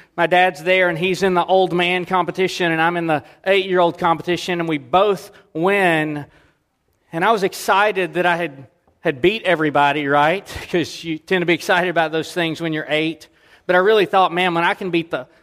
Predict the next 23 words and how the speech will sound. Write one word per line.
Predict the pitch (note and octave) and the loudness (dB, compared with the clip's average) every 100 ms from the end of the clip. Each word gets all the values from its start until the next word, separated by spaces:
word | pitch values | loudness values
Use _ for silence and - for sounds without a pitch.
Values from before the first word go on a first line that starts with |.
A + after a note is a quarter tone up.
| - | -4
the | D#3+ | 0
older | E3+ F#3+ E3+ | 2 2 2
guys, | D#3 D3 C#3 B2+ A2 | 2 2 2 -2 -4
that | E3 F3 E3 | 0 0 2
I | F3 | 0
will | F3+ E3+ D3 - - | 2 0 -2 -6 0
really | E3+ F#3 D#3+ | 2 4 4
have | E3+ D#3 | 2 0
arrived." | D#3 D3+ D3 D#3+ E3 C#3+ B2 A2+ A2 A2 - | -2 0 2 4 4 2 -2 -8 -12 -16 -6
And | D#3+ D#3 D3 - - _ - | -2 -2 -4 -12 -20 _ 0
fortunately | A3 A#3+ A#3 G#3+ F#3 | 4 4 0 -4 -2
for | F3+ | 0
me, | F3 G#3+ F3+ | 0 2 4
that's | F#3 F#3 | 2 0
not | G3+ F#3+ E3+ | 0 0 0
true, | - G3+ G3+ D#3+ | -2 4 6 6
because | D#3 D3 D#3+ | 2 2 2
that | D3+ G3 | 2 2
day | G3 F#3 | 2 2
wasn't | F3 E3 E3+ | 2 0 0
ever | E3+ F3 E3 | 0 2 2
gonna | D#3+ C#3+ | 0 -2
come. | - F#3 C#3+ C3 A#2 A2+ | 0 2 2 -2 -6 -12